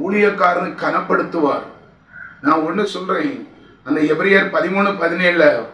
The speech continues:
உங்களுக்காக பொருத்தனை எடுத்து செபிக்கிறவனை நீங்க மன வருத்தப்படுத்தாதபடி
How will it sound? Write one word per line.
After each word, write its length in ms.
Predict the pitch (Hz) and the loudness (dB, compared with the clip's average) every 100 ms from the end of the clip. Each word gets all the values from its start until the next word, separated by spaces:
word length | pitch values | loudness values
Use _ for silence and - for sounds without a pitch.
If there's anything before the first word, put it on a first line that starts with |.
| - | -8
உங்களுக்காக 1040 | 147 180 196 208 202 208 208 202 156 - - | -4 0 2 4 4 4 4 4 2 0 -2
பொருத்தனை 460 | 151 190 196 214 208 | 0 0 2 2 2
எடுத்து 360 | 196 196 - 208 165 - - - - - | 2 0 2 4 4 0 -8 -20 -16 -4
செபிக்கிறவனை 760 | 170 190 196 208 196 190 190 190 165 | 0 0 0 2 4 2 0 -2 -4
நீங்க 300 | 151 170 170 | -6 -6 -6
மன 280 | 151 147 185 | -6 -4 0
வருத்தப்படுத்தாதபடி 1300 | 190 180 185 180 156 147 - 180 208 196 175 175 | 0 0 -4 -8 -8 -8 -4 -2 0 -2 -4 -2